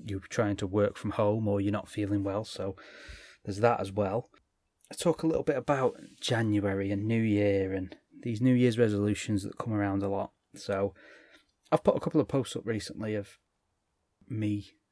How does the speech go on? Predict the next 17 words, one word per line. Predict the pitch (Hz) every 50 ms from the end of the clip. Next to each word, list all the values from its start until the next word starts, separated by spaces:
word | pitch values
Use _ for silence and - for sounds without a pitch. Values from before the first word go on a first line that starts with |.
| _ _ _ _ _ _ _
sort | - - - - 101
of | -
getting | - 123 - 104 101
back | 98 98 - - -
out | - 101 101 92
and | 98 101
exercising | - - - - - - 95 95 95 95 98
a | 101
little | 107 98 101
bit, | 98 107 104 95 104
jogging, | - 120 104 95 90 110 104 95 104
walking, | 101 107 107 104 101 - - 113 104 101 101 - - - - - - - - - - - _ _ _
whatever | - - 95 92 95 110 104 104
I | 95 95
can | - - 104 98 98
do, | 95 98 98 95 - _ _ _
really, | - 110 104 101 98 95 98 98 95 -